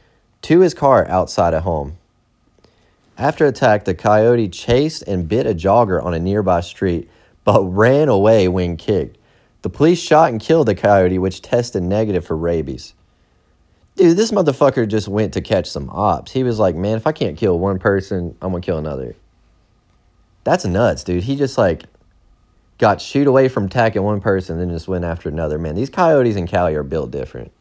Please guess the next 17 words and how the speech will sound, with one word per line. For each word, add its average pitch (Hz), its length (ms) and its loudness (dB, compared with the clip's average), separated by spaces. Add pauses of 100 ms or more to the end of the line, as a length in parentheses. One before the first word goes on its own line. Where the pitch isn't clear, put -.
(1120)
On 101 120 -2
January 160 440 4
twelfth, 131 380 2
two 139 160 -4
thousand 123 340 2
fifteen, 110 480 -2
in 87 140 -4
Ladora 110 400 0
Ranch, 101 320 -2
outside 101 460 0
a 90 60 0
baby 104 300 -2
girl's 110 320 -2
residence, 90 560 -2 (1300)
an 90 160 -4
injured 147 520 -2
coyote 104 540 0